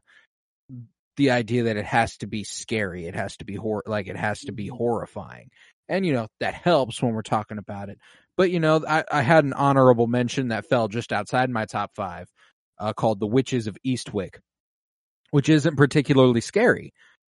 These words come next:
Speaker 1: um, by any means, but there are witches, and it's,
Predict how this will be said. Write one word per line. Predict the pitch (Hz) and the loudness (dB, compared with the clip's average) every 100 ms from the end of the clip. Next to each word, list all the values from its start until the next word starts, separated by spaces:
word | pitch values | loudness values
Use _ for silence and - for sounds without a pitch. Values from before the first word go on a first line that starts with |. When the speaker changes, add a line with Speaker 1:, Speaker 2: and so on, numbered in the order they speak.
| - | -4
Speaker 1:
um, | 131 120 101 78 143 - _ _ _ _ | 0 0 -2 -6 -14 -20 _ _ _ _
by | 143 143 127 120 | -2 2 4 2
any | 113 107 | 0 -2
means, | 104 95 92 - | -2 -4 -8 -4
but | 127 107 | 0 0
there | 110 117 | 2 2
are | 113 117 | 2 4
witches, | 170 - 82 69 - | 2 0 -10 -14 -10
and | 113 104 | -10 -10
it's, | 98 - | -12 -14